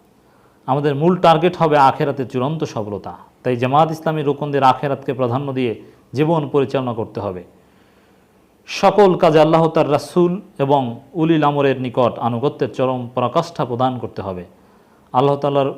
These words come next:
উপর তাওয়াক্কুল করে ময়দানে মানসিকতার সাথে ভূমিকা পালন করতে হবে। বর্তমান সময়ের বহুমুখী চ্যালেঞ্জ মোকাবেলায় নিজেদের কোরআনের রঙে রঙিন করতে হবে। জামাতের রোকনদের কোরআনে বর্ণিত গুণাবলীর সময় নিজেদের চরিত্রের ফুটিয়ে তুলে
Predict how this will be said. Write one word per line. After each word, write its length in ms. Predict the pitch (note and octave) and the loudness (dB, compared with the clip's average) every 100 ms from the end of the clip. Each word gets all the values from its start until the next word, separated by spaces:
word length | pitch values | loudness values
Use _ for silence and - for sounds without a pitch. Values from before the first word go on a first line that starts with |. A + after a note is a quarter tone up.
| - | -10
উপর 220 | C3 C3+ B2+ | -6 -2 -2
তাওয়াক্কুল 500 | - D3 D3+ D#3 C3+ | 0 0 0 -4 -2
করে 180 | C#3 | -2
ময়দানে 460 | B2+ C3 C3 C#3 C3+ | 0 -2 -2 -2 -2
মানসিকতার 540 | C3 C3+ - C3+ C3+ | -4 -6 -6 -4 -4
সাথে 220 | B2+ B2 A#2 | -4 -6 -8
ভূমিকা 320 | A2+ D3 C#3 | -6 -4 -2
পালন 280 | C3 B2+ C#3 | -2 -4 -4
করতে 240 | C#3 C#3 | -6 -4
হবে। 200 | C#3 C#3 - - _ - | -2 -2 -6 -18 _ 0
বর্তমান 420 | C#3 C#3+ D3 C#3+ | 0 2 -2 -6
সময়ের 300 | C3 C#3 C3 | -6 -6 -4
বহুমুখী 380 | A#2 E3+ F#3+ D#3+ | 0 0 0 -4
চ্যালেঞ্জ 480 | C#3+ C3+ C3+ A#2+ - - _ - | -2 -2 -2 -6 -14 -20 _ -6
মোকাবেলায় 460 | B2+ C#3+ B2+ C3 B2 | -2 0 0 0 0
নিজেদের 360 | B2+ C3+ B2+ | -2 -2 -4
কোরআনের 440 | G#2+ B2+ C3+ C3+ B2 | -2 0 2 0 -4
রঙে 180 | B2 | -4
রঙিন 280 | A#2+ B2 C#3+ | -4 -4 -6
করতে 240 | B2 B2 B2+ | -8 -4 -4
হবে। 280 | B2 A#2 - - _ A#2 | -2 -4 -8 -20 _ -4
জামাতের 380 | C3 C3 B2 | -2 0 -2
রোকনদের 360 | A#2+ B2 C3 B2 | -4 -4 -4 -4
কোরআনে 260 | A#2+ B2 A#2+ | -4 -4 -4
বর্ণিত 320 | B2+ B2 A#2 | -4 -6 -6
গুণাবলীর 420 | A#2 B2 A#2+ A#2+ | -6 -4 -4 -6
সময় 220 | A#2 B2 | -8 -8
নিজেদের 360 | A#2 A#2+ A#2 A2+ | -6 -6 -6 -6
চরিত্রের 400 | A#2+ A2+ - G#2+ | -8 -6 -8 -8
ফুটিয়ে 300 | - A#2 A2+ | -8 -8 -6
তুলে 240 | A#2 A2 | -6 -6